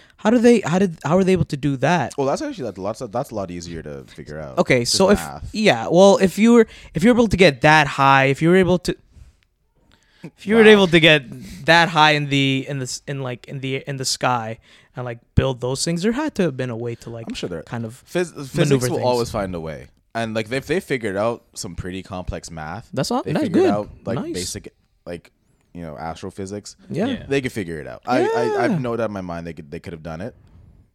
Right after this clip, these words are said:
Speaker 2: But, you know, how they did exactly would be a mystery until we figure some other shit out. 'Cause at the same time, all our evidence is so old that we're looking at that we could be, you know, we don't have the whole picture, right?
Speaker 3: Yeah,
Speaker 1: Yeah.
Speaker 3: yeah,
Speaker 2: Yeah.
Speaker 3: yeah.
Speaker 1: I was recently looking at a list of, like, the s-, the seven,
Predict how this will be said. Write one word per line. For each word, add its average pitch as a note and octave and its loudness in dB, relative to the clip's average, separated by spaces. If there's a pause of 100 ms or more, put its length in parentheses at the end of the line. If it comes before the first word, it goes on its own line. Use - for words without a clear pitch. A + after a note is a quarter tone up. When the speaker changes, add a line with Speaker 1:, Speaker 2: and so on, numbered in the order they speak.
(480)
Speaker 2:
But, F#3 -10 (140)
you C3 -10
know, D#3+ -12
how C#3 -10
they C3+ -8
did C3+ -10
exactly C3 -10
would G#2+ -14
be A2 -10
a - -10
mystery A2+ -12
until F2+ -16
we F2+ -10
figure F#2+ -12
some G2 -14
other F#2+ -12
shit D2+ -16
out. D2 -16
'Cause A#2 -8
at C#3 -4
the D3 -10
same G3 -8
time, B2+ -6
all B2 -2
our G2+ -4
evidence B2+ -10
is D#2 -14
so F#2 -10
old D#2+ -12
that E2+ -12
we're D#2+ -14
looking E2+ -14
at G2 -14
that E2 -12
we E2+ -12
could E2+ -18
be, D#2 -16 (220)
you F#2 -14
know, F2+ -10
we F2 -10
don't A2 -6
have A#2 -10
the F#2 -8
whole D#2+ -14
picture, D2+ -20
right? D#2+ -18 (120)
Speaker 3:
Yeah, F#2+ -6 (140)
Speaker 1:
Yeah. F2+ -18
Speaker 3:
yeah, D#2+ -12 (300)
Speaker 2:
Yeah. C2+ -20
Speaker 3:
yeah. D2 -20 (580)
Speaker 1:
I C#3 6
was D3+ 4
recently D#3 4
looking C3+ 0
at B2 0
a B2 -2
list B2 -2
of, A2+ -4
like, A#2 -4
the A#2+ -2
s-, - -8
the B2 -4
seven, B2+ 0